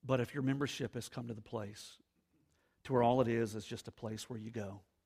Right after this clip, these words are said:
and you don't have any desire to be a part of what God is doing to reach these islands and to reach the city and to look to change the world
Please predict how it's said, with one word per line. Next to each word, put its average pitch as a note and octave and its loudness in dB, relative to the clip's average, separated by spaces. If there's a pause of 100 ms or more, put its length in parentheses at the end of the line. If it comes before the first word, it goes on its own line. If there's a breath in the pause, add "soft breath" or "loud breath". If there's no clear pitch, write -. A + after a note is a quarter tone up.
(880 soft breath)
and B2+ -4
you B2 2
don't A#2+ 2
have A2+ 0
any A#2 0
desire G2+ -4
to G#2 -12
be G#2 -10
a G#2 -10
part G#2 -8
of A2 -14
what A#2 -10
God G#2+ -6
is G#2 -12
doing G#2 -10 (680 soft breath)
to C3 -6
reach A#2+ -4
these A2 -10
islands A2 -10 (760)
and A2 -10
to A2+ -8
reach A2 -8
the A#2 -10
city A2 -10 (1000)
and A#2 -4
to A#2 0
look A2+ 0
to A2 -8
change A2+ -10
the A2 -12
world G#2+ -14